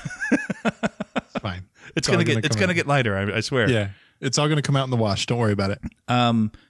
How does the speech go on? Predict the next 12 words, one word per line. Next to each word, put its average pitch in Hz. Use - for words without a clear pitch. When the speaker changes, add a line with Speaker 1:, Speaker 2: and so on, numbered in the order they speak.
Speaker 1:
Hugh 190
Glass. 123
Speaker 2:
I 110
don't 107
know 104
who 101
that 104
is. 110
Speaker 1:
And, 117
and 117
you 117
won't 117